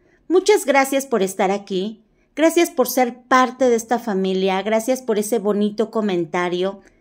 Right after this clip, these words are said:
muchas gracias. Dios les bendiga. Y tú que tienes tiempo con nosotros, gracias.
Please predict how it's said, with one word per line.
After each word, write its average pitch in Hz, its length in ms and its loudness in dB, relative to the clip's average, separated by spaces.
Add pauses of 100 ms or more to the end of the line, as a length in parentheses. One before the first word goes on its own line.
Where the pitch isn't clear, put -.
(160)
muchas 254 600 2
gracias. 190 720 -4 (1200)
Dios 226 260 4
les 240 220 2
bendiga. 190 680 -2 (100)
Y 285 180 -4
tú 349 120 4
que 370 100 0
tienes 285 380 0
tiempo 240 300 -2
con 233 140 -2
nosotros, 202 760 -4 (220)
gracias. - 760 0